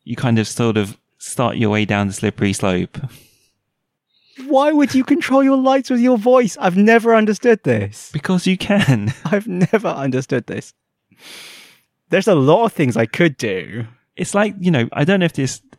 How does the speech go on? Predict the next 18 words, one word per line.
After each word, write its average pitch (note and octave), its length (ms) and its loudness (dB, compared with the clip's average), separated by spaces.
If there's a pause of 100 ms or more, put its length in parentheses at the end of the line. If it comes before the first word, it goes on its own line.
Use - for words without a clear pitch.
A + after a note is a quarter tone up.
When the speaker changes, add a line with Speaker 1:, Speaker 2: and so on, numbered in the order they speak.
Speaker 1:
a-, - 140 -4
anyone A#2+ 280 2
had G#2 260 -4
them, G2 200 -2
like, G2+ 200 -4
lights B2 300 -6
you A#2 80 -2
can A2 160 -2
control G#2+ 320 -2
with G2+ 140 -2
a - 40 -8
clap. - 380 -6 (960)
They C3 100 0
were A2+ 100 0
everywhere A2+ 460 0
on G2 120 -2
T G2 180 0
V. F#2+ 360 -4